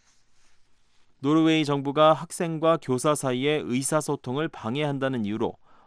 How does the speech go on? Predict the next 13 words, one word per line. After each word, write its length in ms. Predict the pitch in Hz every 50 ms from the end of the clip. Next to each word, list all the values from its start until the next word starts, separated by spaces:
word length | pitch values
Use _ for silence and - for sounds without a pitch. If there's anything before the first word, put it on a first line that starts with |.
| _
얼굴을 480 | - 107 123 135 135 147 143 143 139 131
가리는 420 | 117 107 101 104 120 135 147 139 -
이슬람 460 | - 117 131 - 156 151 156 151 139
복장을 520 | 117 110 - _ _ - 107 107 123 143 143
금지하는 600 | - - 127 123 135 135 135 143 135 139 139 131 110
법안을 440 | 104 92 82 87 90 110 131 135
제안했습니다. 680 | - - 113 113 107 98 - - 87 87 87 82 71 - - _ - _ - _ _ _ _ _ _ _ _ _
관련 280 | - - 143 156 156 151
법안에 320 | 139 139 135 143 147 147
따르면 440 | 139 143 139 139 143 151 160 165 165 -
타가 320 | - - 185 175 180 175
시설이나 560 | - - 165 - 156 147 135 135 143 147 151
학교, 460 | 143 127 147 - - - 101 78 -